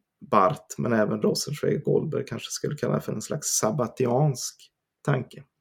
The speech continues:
Alltså tanken om att det finns någonting viktigare med livet än den här konkreta nyttan som vi behöver för att överleva. Så återigen, så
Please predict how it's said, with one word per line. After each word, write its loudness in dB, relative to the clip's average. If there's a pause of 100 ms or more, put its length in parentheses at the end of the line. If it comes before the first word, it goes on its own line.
(160)
Alltså -4
tanken 2
om 2
att -2
det -2
finns -4
någonting -2 (260)
viktigare 0
med 2
livet 0 (680)
än 2 (380)
den -2
här 0
konkreta 2
nyttan -2 (320)
som -2
vi 4
behöver 6
för 0
att -2
överleva. 0 (1300)
Så 10 (600)
återigen, 4 (180)
så -4